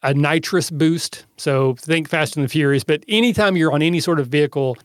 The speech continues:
if you can cause it to go really fast than normal, it's, it's a nitrous boost. And in that game, we were in an enchanted magical land that we got there through Manhattan, and we were riding on the back of dragonflies. So we were chasing sky pirates. They, we jumped on their dragonflies and were fighting.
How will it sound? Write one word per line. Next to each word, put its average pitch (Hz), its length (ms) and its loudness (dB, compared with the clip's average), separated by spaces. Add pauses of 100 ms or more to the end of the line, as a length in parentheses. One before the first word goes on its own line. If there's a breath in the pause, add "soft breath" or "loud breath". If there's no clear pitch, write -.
if 147 200 -2
you 165 100 0
can 156 180 -2
cause 147 300 0
it 160 120 -8
to 147 100 -6
go 139 240 2
really 135 240 0
fast 147 640 -2 (100)
than 139 160 0
normal, 139 340 0
it's, 135 200 -4
it's 156 160 -2
a 147 40 0
nitrous 135 380 -2
boost. 165 400 -2 (400 loud breath)
And 160 180 2
in 165 160 0
that 254 240 2
game, 165 500 2
we 165 280 2
were 151 720 2
in 151 360 0
an 143 140 0
enchanted 170 600 0
magical 160 480 0
land 139 360 0
that 139 100 0
we 139 100 0
got 139 240 -2
there 143 200 0
through 139 500 -2
Manhattan, 131 800 -2
and 135 160 0
we 147 100 2
were 156 160 2
riding 147 320 0
on 160 100 2
the 156 80 0
back 151 240 0
of 165 120 -6
dragonflies. 127 800 0
So 147 60 -2
we 131 120 -2
were 127 60 -2
chasing 160 540 -2
sky 160 300 0
pirates. 131 500 -2
They, 139 280 -2
we 135 280 -2
jumped 143 220 -2
on 147 100 0
their 147 100 0
dragonflies 135 580 -2
and 139 100 -4
were 139 80 0
fighting. 131 420 -2